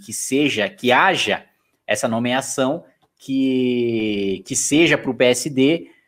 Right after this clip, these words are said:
O P S D, como a gente já antecipou aqui, já fez vídeo sobre, né, tem um plano, o Kassab tem um plano de expansão, de que o P S D seja um dos maiores partidos do país, e, e tudo indica que, é, é, será,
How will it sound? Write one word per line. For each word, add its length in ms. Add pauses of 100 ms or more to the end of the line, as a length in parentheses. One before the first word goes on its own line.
(240)
O 120
P 100
S 240
D, 180
como 200
a 40
gente 200
já 100
antecipou 500
aqui, 380
já 160
fez 220
vídeo 240
sobre, 400
né, 160
tem 120
um 80
plano, 320
o 40
Kassab 360
tem 120
um 40
plano 200
de 60
expansão, 600
de 140
que 100 (160)
o 60
P 100
S 140
D 80
seja 240
um 40
dos 120
maiores 240
partidos 340
do 100
país, 480 (400)
e, 1080
e 100
tudo 260
indica 720 (260)
que, 580 (300)
é, 440
é, 80
será, 800